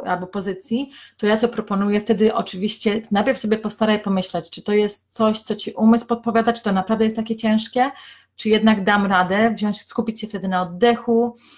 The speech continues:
dać sobie chwilę czasu, ale jeżeli naprawdę jest to niewykonywalne, dlatego że, nie wiem, masz kontuzję, i tutaj mówię kontuzję, albo na-, coś się dzieje, to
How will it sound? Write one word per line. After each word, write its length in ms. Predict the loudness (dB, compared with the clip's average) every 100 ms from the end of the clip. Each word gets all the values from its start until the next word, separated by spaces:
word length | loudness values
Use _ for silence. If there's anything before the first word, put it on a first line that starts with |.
| -20 -20 _
dać 200 | -6 -4
sobie 200 | -2 -4
chwilę 260 | -4 -4 -6
czasu, 420 | -2 -2 0 -2
ale 160 | 0 2
jeżeli 240 | 2 4
naprawdę 560 | 4 2 2 2 4 0
jest 200 | -4 -4
to 60 | 0
niewykonywalne, 840 | 2 2 2 0 2 2 2 2
dlatego 440 | 0 -2 -2 -2 -2
że, 180 | -2
nie 100 | -2
wiem, 100 | -2
masz 200 | -4 -4
kontuzję, 760 | -4 -6 -4 -2 -2 0 0 -2
i 60 | -4
tutaj 200 | -8 -4
mówię 200 | -2 -4
kontuzję, 580 | 2 2 4 2 2 0
albo 180 | 2 0
na-, 140 | -2
coś 240 | -2 -4
się 160 | -2 -2
dzieje, 420 | 0 2 2 2 -2 -14 -20 _
to 300 | -2 2 2